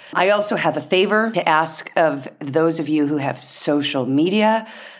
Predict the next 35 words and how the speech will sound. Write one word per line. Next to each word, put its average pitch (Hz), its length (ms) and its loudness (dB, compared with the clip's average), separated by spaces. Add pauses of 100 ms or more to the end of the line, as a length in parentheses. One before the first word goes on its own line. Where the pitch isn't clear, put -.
(100)
Uh, 143 220 0
as 147 240 0
you 143 100 4
know, 151 260 4
probably 143 440 -2
from 131 540 0
listening 135 360 -2
to 123 60 -4
this 123 140 0
podcast, 151 540 0
I 131 100 2
don't 127 240 -2
really 110 460 -6
do 220 260 0
social 180 400 0
media. 147 460 4
I'm 135 320 -2
still 131 420 -2
very 131 220 2
much 120 340 -2
a 139 80 -2
novice. 139 640 0 (260)
But 175 240 2
there 160 160 4
is 165 160 2
now 151 240 4
an 143 300 0
Instagram 143 960 2
page 135 580 0 (180)
for 143 560 0
Everyday 131 520 0
Utopia. 127 960 -4 (360)
It 156 140 2
is 131 600 0
at 151 480 2